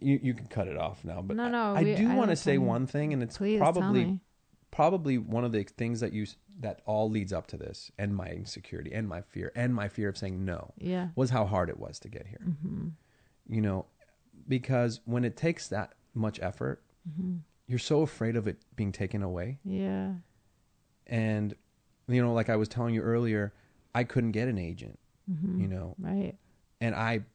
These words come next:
Speaker 1: bought an agent.
Speaker 2: Yeah, so tell, just tell me,
Speaker 1: I'll say,
Speaker 2: tell
Speaker 1: you
Speaker 2: me
Speaker 1: know,
Speaker 2: about
Speaker 1: it
Speaker 2: that. No, please, I wanna know.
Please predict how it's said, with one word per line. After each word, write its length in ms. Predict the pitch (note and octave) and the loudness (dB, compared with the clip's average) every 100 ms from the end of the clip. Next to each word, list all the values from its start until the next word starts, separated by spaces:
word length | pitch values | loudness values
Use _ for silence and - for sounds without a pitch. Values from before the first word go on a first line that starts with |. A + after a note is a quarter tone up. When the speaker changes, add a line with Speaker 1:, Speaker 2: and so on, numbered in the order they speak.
| - | -6
Speaker 1:
bought 260 | G2+ A#2 - | -2 -2 -2
an 100 | F2+ | -6
agent. 180 | E2+ G3 | -2 0
Speaker 2:
Yeah, 100 | G3 | 0
so 160 | - F#3 | 0 -4
tell, 260 | G#3 G3 | 0 0
just 240 | F3+ G#3+ - | 0 -2 0
tell 140 | A3 | 2
me, 160 | G#3+ F#3+ | 4 6
Speaker 1:
I'll 120 | C#3+ | 8
say, 160 | D3+ F3 | 10 8
Speaker 2:
tell 80 | D3+ | 8
Speaker 1:
you 60 | |
Speaker 2:
me 60 | A3 | 8
Speaker 1:
know, 60 | A#3 | 10
Speaker 2:
about 180 | A#3+ F3+ | 10 10
Speaker 1:
it 40 | |
Speaker 2:
that. 140 | G#3+ G3 | 8 8
No, 100 | A3+ | 6
please, 240 | A3+ B3+ | 6 6
I 80 | G#3 | 6
wanna 240 | G#3 A3 | 6 6
know. 260 | G#3 F#3 E3 | 6 4 2